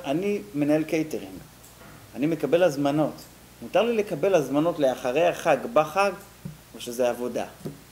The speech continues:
זה דוגמה קלאסית לדבר עוות. אם הוא לא ייקח את ההזמנות, תדעו לכם שאפילו רחמנא ליצלן, אדם שיושב שבעה, מתירים לו לעשות, אה, אז לקבל הזמנות בטלפון על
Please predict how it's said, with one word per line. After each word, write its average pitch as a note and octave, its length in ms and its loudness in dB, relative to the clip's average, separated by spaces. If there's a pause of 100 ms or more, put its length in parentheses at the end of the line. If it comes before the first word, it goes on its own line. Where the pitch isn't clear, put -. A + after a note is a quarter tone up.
(1600)
זה C3+ 420 4 (320)
דוגמה D3 560 2
קלאסית D3+ 580 4 (420)
לדבר C#3 520 6
עוות. A#3 360 4 (840)
אם B2+ 60 -6
הוא C#3 100 2
לא F3+ 80 6
ייקח F#3 200 4
את - 80 4
ההזמנות, E3+ 320 6 (260)
תדעו C#3+ 200 0
לכם F3+ 220 4
שאפילו F#3 320 2
רחמנא C#3+ 360 2
ליצלן, D#3+ 440 0
אדם D3+ 220 0
שיושב D3+ 380 -2
שבעה, G3 680 0 (600)
מתירים D#3+ 520 4
לו A#2+ 200 2 (480)
לעשות, D#3 520 0
אה, C#3+ 460 6
אז C3 140 2
לקבל C#3 360 2
הזמנות D3 340 4
בטלפון C#3+ 540 2
על B2+ 120 -4